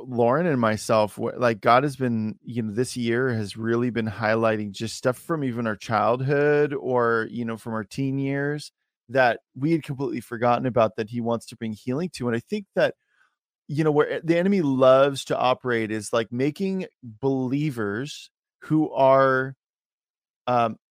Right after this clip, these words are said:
who are walking out their, you know, their, their, their beliefs, their, their, the, in an intimate relationship with the Lord. And then these things get revealed is to go, "Ha, see, you're not saved." And,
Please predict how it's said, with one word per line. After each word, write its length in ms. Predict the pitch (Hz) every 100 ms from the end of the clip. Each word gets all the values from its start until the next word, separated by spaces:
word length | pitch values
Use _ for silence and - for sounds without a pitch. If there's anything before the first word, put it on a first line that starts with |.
| _ _ _ _ _ _ _ -
who 220 | - 160
are 120 | 139
walking 640 | 113 123 147 165 175 156
out 540 | - 127 127 117 - - 330
their, 560 | 117 117 127 120 117 - -
you 200 | 113 127
know, 140 | 120
their, 440 | 101 120 120 120 -
their, 560 | 110 120 117 110 104 -
their 220 | - 113 104
beliefs, 500 | 110 117 156 160 -
their, 160 | 127 110 -
their, 420 | 123 123 113 107
the, 340 | 107 104 113 - _ _
in 240 | - 160 139
an 100 | 117
intimate 440 | 151 143 151 135
relationship 520 | 113 120 120 - -
with 120 | 117 -
the 80 |
Lord. 480 | 107 135 170 170 156 - _ _ -
And 200 | 151 160
then 180 | 160 135
these 280 | 160 175 -
things 260 | 170 139
get 160 | - 131
revealed 560 | 131 110 147 175 143
is 140 | 120 -
to 120 | 135
go, 200 | 123 113
"Ha, 320 | 107 156 131
see, 160 | 120 135
you're 160 | 135
not 200 | 135 120
saved." 520 | - 170 151 123 104
And, 120 | 127